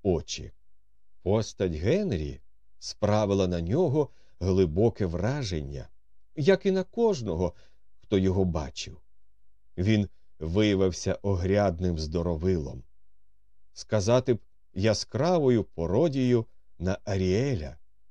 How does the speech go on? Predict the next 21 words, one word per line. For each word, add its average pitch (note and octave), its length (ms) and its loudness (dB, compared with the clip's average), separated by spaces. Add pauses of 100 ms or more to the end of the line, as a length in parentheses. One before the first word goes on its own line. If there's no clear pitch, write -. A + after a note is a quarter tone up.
(140)
який G#2 360 0
міг A#2+ 360 0 (260)
виникати G2+ 840 0 (280)
і F3+ 120 -2
зникати A2+ 760 0 (220)
за E2 180 -2
власним E2 580 -2
бажанням. D2+ 720 -6 (760)
Батько F3 680 0 (300)
замовив F#2+ 600 2
чай. - 520 -6 (1120)
«Я F#2 240 2
бачу, E3 500 -2 (480)
у - 100 2
вас G2 280 6
тут - 300 -6
є F#2+ 300 2 (240)
гарячі F#2+ 520 2
млинці?» A#2 640 -4 (600)
поспитав G2+ 720 -2
він. C2 280 -8